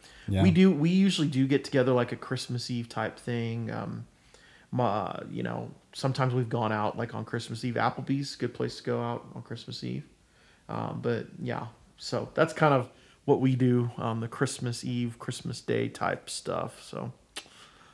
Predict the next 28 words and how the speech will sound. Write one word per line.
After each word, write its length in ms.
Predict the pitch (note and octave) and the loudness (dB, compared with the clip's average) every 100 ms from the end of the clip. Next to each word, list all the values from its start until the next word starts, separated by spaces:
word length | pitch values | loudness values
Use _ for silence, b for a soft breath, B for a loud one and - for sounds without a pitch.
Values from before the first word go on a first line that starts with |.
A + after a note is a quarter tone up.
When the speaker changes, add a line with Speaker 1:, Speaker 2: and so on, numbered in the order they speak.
| b | b
Speaker 2:
well, 100 | - | -2
guys, 280 | D3 G3 A#3+ | 8 8 8
I 340 | E3 D#3 B2+ F#2+ | 6 4 2 -4
thank 260 | - F#3 G3 | 2 2 2
you 80 | G#3 | -2
for 180 | - D#3 | 2 2
joining 800 | B2+ C3 C3 D#3 F3+ F#3+ F#3+ D#3+ | 4 4 4 4 4 2 0 -4
me 260 | C#3 D#3 F#3+ | -2 0 0
in 80 | |
this 120 | D3 C3+ | 0 0
special 360 | - C#3 - | 2 2 2
edition 300 | B2+ C#3 - | 0 0 -2
of 60 | C#3 | -4
the 40 | |
Chris 140 | D3 C#3 | -4 -2
Carpenter 320 | C3 D3+ D3+ | -2 0 -4
Show. 220 | - E3+ | 0 2
Any 160 | F#3 G#3+ | 6 6
other, 320 | G#3+ G3+ b b b b | 6 4 b b b b
any 140 | E3+ F#3+ | 6 8
other 140 | G3 | 8
thoughts 420 | E3+ F3 E3 F3+ | 6 4 4 4
about 300 | E3 D#3 - | 4 4 4
Christmas 480 | - F3+ E3+ E3 E3 | 0 -4 -2 -6 -2
movies, 640 | E3+ F3 F3+ F#3+ F#3 - - | 2 2 4 2 2 -2 -12
Christmas 720 | - D#3+ - - E3 E3 - | -4 -4 -4 -2 -2 -2 -8
in 280 | - C#3+ C3 | -2 0 0
general? 680 | B2 C#3 D#3 F#3 G#3 C4 | 0 0 2 2 2 -2